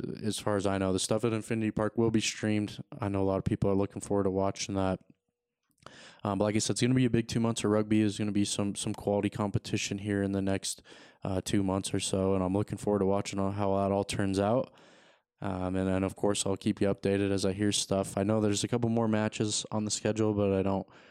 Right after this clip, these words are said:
really wanna talk about 'em till they've been formally announced because stuff has changed so much, even on a, you know, week-by-week basis.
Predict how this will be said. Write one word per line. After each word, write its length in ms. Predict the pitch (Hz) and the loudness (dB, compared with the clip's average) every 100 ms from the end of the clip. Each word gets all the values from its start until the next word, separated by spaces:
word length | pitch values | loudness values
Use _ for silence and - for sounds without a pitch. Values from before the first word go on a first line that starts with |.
| - - | -10 0
really 160 | 113 | 2
wanna 180 | 107 104 | 4 2
talk 300 | - 107 104 | 0 -2 0
about 200 | 107 101 | 0 0
'em 140 | 101 104 | 0 -2
till 160 | 104 | -2
they've 100 | 101 | -2
been 140 | 98 98 | -2 -6
formally 480 | - 101 98 98 | -10 -10 -8 -8
announced 460 | 98 95 98 98 - | -8 -8 -8 -8 -10
because 260 | - 107 98 | -6 -4 -2
stuff 380 | - - 95 | -4 -4 -4
has 180 | - 101 | -4 -4
changed 400 | - 104 101 - | -4 -4 -2 -2
so 180 | 101 98 | -2 -2
much, 320 | 92 95 - | -2 -2 -2
even 240 | 95 98 95 | -4 -2 -2
on 200 | 95 95 | 0 -2
a, 100 | 95 - - - - | -4 -8 -20 -20 -6
you 60 | 110 | 0
know, 100 | 101 | 2
week-by-week 760 | 101 107 - 98 98 101 - | 4 2 2 0 2 2 0
basis. 600 | - 101 98 101 92 - | 0 2 2 0 0 -2